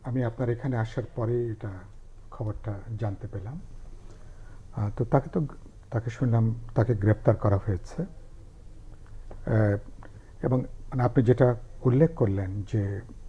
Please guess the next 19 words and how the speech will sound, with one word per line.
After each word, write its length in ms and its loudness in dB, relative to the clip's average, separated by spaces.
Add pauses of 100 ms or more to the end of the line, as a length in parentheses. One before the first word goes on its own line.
(580)
এই 100 2
বিদ্যুৎ 480 6
এবং 240 6
জ্বালানি 340 8
খাতে 480 -2 (840)
এ 60 4
পর্যন্ত 760 4 (140)
যতগুলো 400 4
চুক্তি 380 0
হয়েছে, 720 2 (120)
যতগুলো, 640 0 (760)
আহ, 300 0
এ 40 0
ব্যাপারে 320 2
সরকারের 540 2
যে 280 0
তৎপরতা, 680 2 (1200)
এগুলো 240 2
তো 320 4